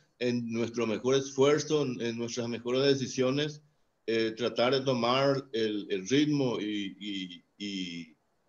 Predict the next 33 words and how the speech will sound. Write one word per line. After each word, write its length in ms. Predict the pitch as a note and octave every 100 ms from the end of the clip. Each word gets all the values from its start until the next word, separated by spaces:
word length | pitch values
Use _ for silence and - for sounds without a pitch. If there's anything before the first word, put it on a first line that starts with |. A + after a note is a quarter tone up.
| _ _
y 140 | G#2+
el, 220 | G#2 G#2 A2
el 180 | A2
nivel 520 | A2+ A2 B2 D3 D3+ B2
de 80 |
desempeño 720 | B2 B2 A#2 - C3 C#3+ C3 C3
que, 340 | A#2+ A2+ G#2+
que 480 | A#2 A2+ G#2 F2+ F2+ - _
nuestro 320 | G#2 B2 C3 A#2+
país 220 | A2+ D#3
es 140 | C3
capaz 380 | B2+ A2 B2 B2+
de 80 | B2
lograr. 600 | A#2 G2+ A2 C3+ D3 - _ _ _
Y 100 | A#2
en 80 | A2+
eso 180 | A#2 C#3
estamos, 360 | C#3 C#3 D3
el 60 | C#3
sector 300 | C3+ C3 B2
privado 480 | C3+ A#2 A2 B2+ B2+
está 460 | B2+ A#2+ B2+ B2
con 180 | B2 A2+
todos 160 | A#2+ B2
los 100 | B2+
motores 420 | B2+ - A#2+ B2+
prendidos 560 | B2+ C3+ A#2+ B2+ C3+ C3+
para 160 | B2
tratar 360 | A#2 G#2+ A2 A2+
de 320 | A#2 A2+ G2+
despegar 540 | F#2 A#2 A#2 G2 G#2+ A#2+
este 220 | A#2 A#2+
país. 500 | A#2+ A2+ C3+ C3+ -